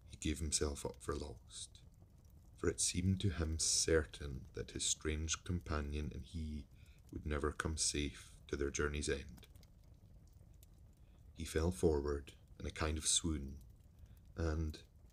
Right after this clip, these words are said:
if it had not been that he had a tight hold of the fairy's ash-grey gown, I warrant he had fallen from his seat and had been drowned. But all things,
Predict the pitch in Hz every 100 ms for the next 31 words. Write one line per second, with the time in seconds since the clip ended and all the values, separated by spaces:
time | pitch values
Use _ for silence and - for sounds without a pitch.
0 | - - - - - - 82 82 85 -
1 | - - 87 82 85 82 - - 80 78
2 | - - - - - - - 82 87 -
3 | - 82 78 80 76 80 - 80 76 78
4 | 78 - - 76 76 80 - - 71 73
5 | 73 - 73 73 73 71 - - - -
6 | - - - 80 78 76 76 71 - -
7 | - 80 78 - - 78 82 80 - 82
8 | 87 - 85 90 - - - - - -
9 | 80 82 - 78 80 76 71 65 67 -
10 | - - - - - - - - - -
11 | - - - - - - - - - -
12 | - - - - - - - - - -
13 | 92 90 - 78 71 73 -